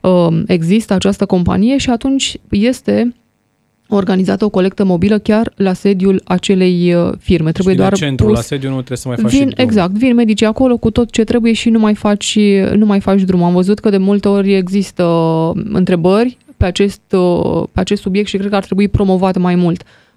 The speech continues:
Speaker 1: Aceasta este procedura pe care am urmat-o și noi. Am spus că suntem, uh, astăzi am fost peste șaptezeci cei care am donat, uh, și au venit medicii de la Centrul de Transfuzii din București într-un, uh, spațiu pus la dispoziție de către companie și am reușit astfel să donăm, uh,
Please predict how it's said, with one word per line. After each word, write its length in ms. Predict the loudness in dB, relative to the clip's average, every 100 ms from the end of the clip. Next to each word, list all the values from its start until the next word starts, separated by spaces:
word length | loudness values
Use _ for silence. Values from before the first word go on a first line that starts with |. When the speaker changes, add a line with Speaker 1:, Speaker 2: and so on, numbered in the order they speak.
| _ _ -4
Speaker 1:
Aceasta 520 | -2 0 0 0 0
este 160 | 0 0
procedura 480 | 0 0 0 0
pe 100 | 0
care 180 | 0 0
am 80 | 2
urmat-o 360 | 2 0 0 -2
și 160 | 0
noi. 280 | 0 0 -2 _ _ _ _ _ _ _ _ -4
Am 140 | 0
spus 280 | 0 0 0
că 100 | 0
suntem, 600 | 0 2 2 2 0 0
uh, 80 | -2 -6 -10 -10 -4
astăzi 460 | -2 0 0 2
am 100 | 2
fost 200 | 0 -2
peste 260 | -2 -2 -2
șaptezeci 540 | -4 -2 0 0 0
cei 200 | -2 -2
care 180 | 0 0
am 120 | 0
donat, 380 | 0 0 -2 -4 -16 _ _ _ _
uh, 360 | -2 2 2 0
și 140 | 0
au 80 | 0
venit 320 | 2 0 0
medicii 320 | 0 0 0 2
de 100 | 2
la 80 |
Centrul 280 | 2 2 2
de 60 | 2
Transfuzii 500 | 2 0 2 2 2
din 200 | 2 0
București 640 | -2 -2 0 0 -2 -2
într-un, 560 | 0 0 0 0 0 0
uh, 240 | 0 -2
spațiu 500 | -2 -2 -2 0 -2
pus 220 | 0 2
la 100 | 2
dispoziție 500 | 0 0 0 0 0
de 80 | -2
către 220 | -2 -4
companie 460 | -2 0 2 2 0
și 100 | 0
am 100 | 0
reușit 360 | 2 0 0 -2
astfel 520 | -2 0 0 0 -2
să 180 | -2 0
donăm, 480 | 0 2 2 2
uh, 440 | 2 0 0 -2